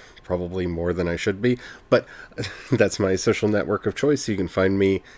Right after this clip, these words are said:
at C E Dorset over there, or links to all of my social medias and everything that I'm doing over at project shadow dot com. I think that's it. Alrighty.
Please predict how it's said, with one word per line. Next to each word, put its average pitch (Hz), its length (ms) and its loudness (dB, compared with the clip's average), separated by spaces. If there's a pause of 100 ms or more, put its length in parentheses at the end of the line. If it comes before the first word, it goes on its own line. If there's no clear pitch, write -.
(100)
at 87 140 -2
C 87 220 0
E 87 40 -2
Dorset 87 360 -4
over 92 120 0
there, 127 220 4
or 110 160 0
links 117 300 -2
to 123 180 -2
all 156 240 -2
of 143 100 -6
my 117 120 -4
social 87 480 -4 (100)
medias 92 640 -4 (100)
and 101 300 0
everything 110 400 0
that 87 100 2
I'm 90 120 -4
doing 151 300 4 (360)
over 143 220 0
at 131 80 -6
project 107 280 -2
shadow 87 380 0 (180)
dot - 280 -10
com. - 380 -4 (1400)
I 104 40 -6
think 101 200 -4
that's 92 200 -4
it. 95 220 -2 (1300)
Alrighty. 90 340 0